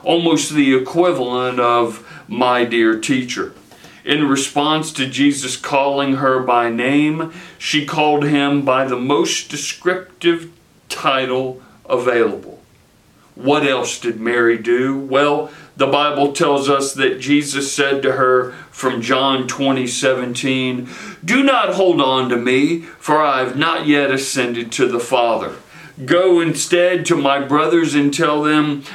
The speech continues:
I am ascending to my Father and your Father,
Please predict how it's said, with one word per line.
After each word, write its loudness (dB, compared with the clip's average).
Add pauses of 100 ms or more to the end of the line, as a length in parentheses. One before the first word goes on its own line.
(120)
I 0
am -2
ascending 0
to 0
my 0
Father 0
and 2
your 4
Father, -4